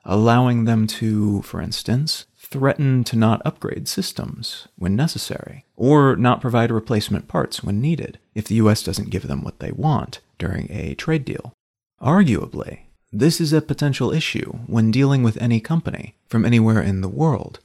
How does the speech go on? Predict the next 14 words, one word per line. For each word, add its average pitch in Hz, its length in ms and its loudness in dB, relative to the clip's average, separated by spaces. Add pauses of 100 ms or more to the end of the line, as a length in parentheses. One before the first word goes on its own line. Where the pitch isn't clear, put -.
(120)
because 120 260 0
there's 120 180 2
always 165 380 2
the - 80 -8
chance - 800 -8 (140)
that - 180 -6
the - 80 -12
government 139 580 2
legislating 123 960 -2
around 117 560 0
the - 180 -10
corporation - 580 -2
in - 120 -6
question - 600 -4